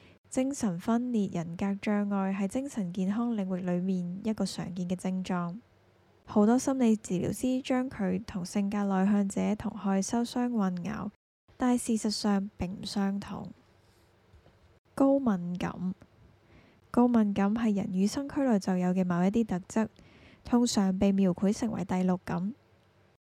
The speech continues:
有呢一種特質嘅人非常敏銳、直覺強、善於觀察、比大多數人都擁有更好嘅辨別力。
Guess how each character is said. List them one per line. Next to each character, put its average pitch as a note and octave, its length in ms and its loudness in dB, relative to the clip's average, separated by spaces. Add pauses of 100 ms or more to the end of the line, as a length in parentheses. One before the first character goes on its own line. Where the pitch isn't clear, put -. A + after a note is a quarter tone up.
有 G#3 100 4
呢 A3+ 100 6
一 B3 80 6
種 A3+ 220 0
特 G#3+ 120 2
質 A#3 180 0
嘅 G3 240 2
人 F3 180 0
非 A#3 180 2
常 F#3+ 220 0
敏 F#3 260 2
銳、 G#3 360 4 (160)
直 G3+ 160 -2
覺 G3+ 340 0
強、 - 340 -6 (560)
善 G3+ 360 0
於 A#3+ 120 6
觀 A#3 320 2
察、 G3+ 300 0 (560)
比 G#3+ 160 4
大 G#3+ 160 4
多 A#3+ 180 4
數 A#3+ 160 2
人 F#3+ 280 2
都 A3 80 4
擁 A3 160 4
有 G#3+ 120 4
更 G3 220 0
好 G3+ 140 4
嘅 G#3+ 140 2
辨 F3+ 280 -2
別 F3+ 200 -2
力。 F3+ 200 -2